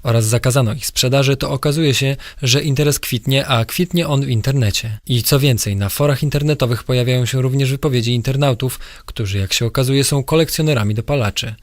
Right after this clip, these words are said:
A w jaki sposób sprzedawcy zachęcają do zakupu dopalaczy? Oto jeden z opisów. Kolejna nowość specjalnie dla naszych drogich kolekcjonerów.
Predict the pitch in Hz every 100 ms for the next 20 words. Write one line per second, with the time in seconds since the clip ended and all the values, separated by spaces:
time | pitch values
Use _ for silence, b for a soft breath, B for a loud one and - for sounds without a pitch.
0 | - - 101 98 110 - - 160 131 113
1 | - - 117 107 - 117 117 123 151 147
2 | 143 147 135 143 131 120 120 120 165 170
3 | B B B B - 185 180 123 123 123
4 | 151 113 - 117 - - _ - 107 117
5 | 92 101 151 151 - - 139 - 180 180
6 | 180 151 113 127 117 110 110 - 139 -
7 | 160 104 95 -